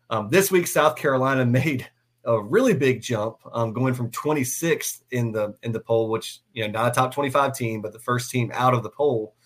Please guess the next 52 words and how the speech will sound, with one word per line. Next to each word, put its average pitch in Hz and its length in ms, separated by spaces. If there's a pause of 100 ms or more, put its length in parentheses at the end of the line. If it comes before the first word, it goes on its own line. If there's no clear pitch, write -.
(300)
um, 117 220
according 120 380
to 104 80
votes. 123 500 (400)
South 170 260
Carolina 175 360
jumped 120 300
all 120 220
the 139 80
way 135 100
up 127 100
to 123 80
fifteenth 139 540
in 117 120
the 101 80
country. 98 600
And, 104 320 (440)
you 135 100
know, 131 60
after 180 220
the 156 100
Georgia 135 300
game, 131 260
there 120 100
were 117 60
some 117 180
threads 123 320
on 120 80
the, 117 80
there 123 120
was 123 100
at 120 80
least 156 200
one 127 160
thread 120 160
on 113 60
the 110 60
Big 117 200
Spur 117 240
that 110 100
was 107 120
kind 117 160
of 110 60
predicting 117 440
where 120 140
the 117 80
Gamecocks 117 460
would 110 80
fall 110 240
in 104 40
the 98 80
poll. 123 420